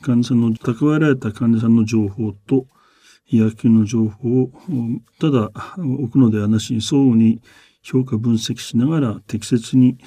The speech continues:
えー、大手医薬の提供であったり、調剤薬の提供をしていく。それを薬局の機能として持っている。そこで、今申し上げたようなソフトの部分のサービスを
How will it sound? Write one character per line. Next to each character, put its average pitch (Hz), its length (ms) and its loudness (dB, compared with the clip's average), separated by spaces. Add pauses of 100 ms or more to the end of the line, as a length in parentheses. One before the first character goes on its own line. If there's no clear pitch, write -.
(100)
え 143 40 -8
ー、 123 240 -4
大 117 100 0
手 127 140 0
医 123 160 4
薬 117 220 0
の 110 80 2
提 110 240 -2
供 110 200 0
で 113 100 0
あ 127 40 0
っ 131 40 -2
た 131 180 -4
り、 104 180 -4 (500)
調 120 180 2
剤 113 140 2
薬 110 120 0
の 104 80 0
提 107 260 -2
供 110 180 -6
を 107 60 -4
し - 80 -12
て 113 140 -4
い 104 60 -4
く。 113 180 -8 (260)
そ - 120 -2
れ 151 80 2
を 160 280 2
薬 113 240 2
局 - 240 0
の 127 160 6
機 190 160 0
能 175 140 2
と 117 140 -4
し - 100 -6
て - 140 -6
持 110 120 2
っ - 20 0
て 107 260 -12
い 92 60 -8
る。 269 160 -12
そ - 200 -6
こ 147 120 0
で、 147 220 -2 (880)
今 131 160 6
申 113 120 6
し 113 120 0
上 120 120 4
げ 113 60 -12
た 123 140 -10
よ 135 80 4
う - 20 4
な 113 220 2
ソ - 240 -2
フ 196 100 -6
ト 156 120 2
の 123 120 6
部 117 140 0
分 110 320 -2
の 110 220 -4 (120)
サ - 200 -6
ー 107 80 -2
ビ 104 120 -6
ス - 180 -4
を 131 340 2